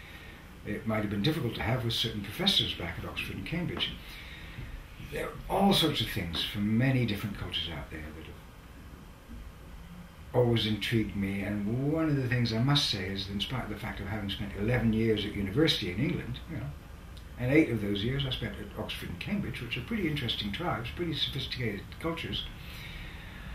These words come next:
I think it's quite safe to say that I actually ended up learning more in Vanuatu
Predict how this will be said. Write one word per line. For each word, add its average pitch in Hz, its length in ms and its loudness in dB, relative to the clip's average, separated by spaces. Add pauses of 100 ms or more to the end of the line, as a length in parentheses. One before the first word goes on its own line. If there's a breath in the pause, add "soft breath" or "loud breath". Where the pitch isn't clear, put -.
(360 loud breath)
I 117 380 6
think - 500 2
it's 117 200 0
quite - 340 0
safe 113 220 4
to - 60 2
say 113 280 4
that 107 100 2
I 107 140 0
actually 107 340 2
ended 104 260 -2
up 98 140 -4
learning 107 320 2
more 107 760 6
in 110 220 4
Vanuatu 101 880 0